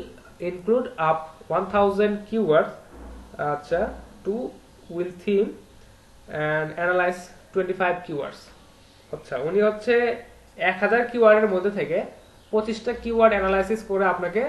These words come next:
বের করে দিবে, আপনার website বা দেখাচ্ছে যে কোনো কাজের জন্য আপনাকে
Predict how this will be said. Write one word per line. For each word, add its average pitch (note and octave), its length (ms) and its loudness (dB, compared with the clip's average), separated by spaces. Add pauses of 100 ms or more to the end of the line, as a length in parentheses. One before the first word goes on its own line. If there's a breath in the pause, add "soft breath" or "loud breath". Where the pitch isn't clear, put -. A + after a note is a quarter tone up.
(200)
বের F3+ 260 0
করে F#3+ 200 2
দিবে, C#3+ 240 -4
আপনার D3+ 300 -4
website D#3+ 480 -2
বা D#3 100 -2
দেখাচ্ছে D#3 320 -8
যে D#3 140 -4
কোনো D#3+ 180 -6
কাজের C#3+ 380 -2
জন্য C3+ 220 -6
আপনাকে C#3 320 -6